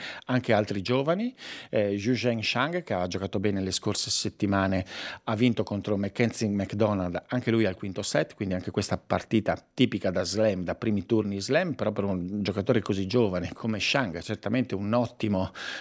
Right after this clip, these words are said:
battesimo in Australia, forse ha già giocato anche l'anno scorso, adesso non mi ricordo, comunque un quinto set sicuramente importante per un giocatore così giovane. Ha vinto anche,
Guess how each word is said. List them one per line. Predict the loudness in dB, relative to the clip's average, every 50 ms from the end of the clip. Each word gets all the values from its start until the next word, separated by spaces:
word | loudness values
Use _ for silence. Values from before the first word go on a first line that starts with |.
| -8
battesimo | -4 0 2 2 2 2 0 _ 2 2 4 4 2 0 -4 -6 -8 -6
in | -6 -6
Australia, | -4 -4 -6 -6 -4 -2 0 2 2 2 2 2 0 -2 -4 -4
forse | -4 -4 -2 0 2
ha | 2 4 4 2 2
già | 2 0
giocato | 0 0 0 0 -2 0
anche | 0 0
l'anno | 0 0 0 0
scorso, | -2 -2 -2 -2 -2 -2 -2
adesso | -2 -2 0
non | 0 -2
mi | -2
ricordo, | -2 2 4 4 4 4 0
comunque | -4 -2 -2 -2 0 -2
un | -4 -2
quinto | 0 2 2 2 0 -2
set | 0 0 0 0 0
sicuramente | -2 -6 -6 -4 -4 0 0 2 2 2 2 2 0 0 -4 -8 -10 -8 -8 -10 -10 -12 -16 _ _
importante | 0 2 2 2 2 2 2 2 2 0
per | -6 -6 -6
un | -4
giocatore | -4 -4 -2 0 0 0 0 0
così | 0 -2 0 0 0 0
giovane. | 0 0 0 2 2 2 0 0 -2
Ha | -2
vinto | 0 0 0 2 2 0
anche, | 0 0 0 2 2 2 0 0